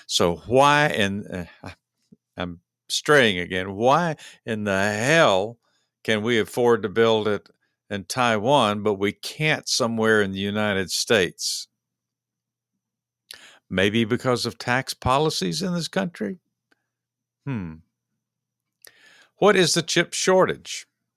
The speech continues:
Is the title of the next segment here. As the world shuts down because of covid nineteen pandemic, many factories closed with it,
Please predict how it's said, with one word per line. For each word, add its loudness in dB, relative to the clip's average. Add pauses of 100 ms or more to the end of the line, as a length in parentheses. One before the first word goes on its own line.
(420)
Is -8
the -12
title -4
of -6
the -6
next -4
segment 0
here. 0 (380)
As 4
the 2
world 4
shuts -2 (540)
down 0
because 0
of -6
covid 2
nineteen -4
pandemic, -2 (400)
many 0
factories 0
closed 0
with -2
it, -2